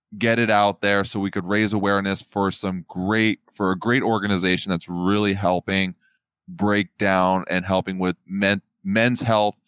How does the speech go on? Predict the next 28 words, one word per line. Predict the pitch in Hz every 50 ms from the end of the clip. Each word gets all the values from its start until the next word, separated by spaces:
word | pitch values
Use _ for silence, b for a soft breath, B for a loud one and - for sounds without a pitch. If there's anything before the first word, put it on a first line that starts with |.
| b b b _ _ _ -
men's | 104 110 113 117 107 92
mental | 104 107 107 104 - 110 98 90
health, | 98 101 98 98 98 98 - _ _
suicidal | - - - 123 120 113 101 - 107 101 98 92 -
thoughts, | - 95 92 90 90 - - _
all | - - 107 110 113
that | 107 95 90
stuff. | - - - 90 85 85 82 - _ _ _ _ _ _ _ _ _ _ -
Let's | 107 120 120 -
raise | 123 123 117 98
awareness. | 113 101 98 98 98 101 92 - -
We're | 113
gonna | 107 113 110
give | 98 113 104
away | 107 104 110 107
some | 101 - 113 107
merch | 101 101 98 98 95 - - -
to | - - 117
a | 110 104
winner, | 98 101 98 95 95 95 95 92 b b b b b b _ -
and | 107 107 104
then | 101 104 101
we're | 101 110 120 113
gonna | 117 113 107
make | 110 107 104
a | - 107
donation, | 82 104 98 98 95 92 95 95 92 - 101 95 92 90 92 92 _ _ _ _ _ _ _ _ -
uh, | - 85 87 85 85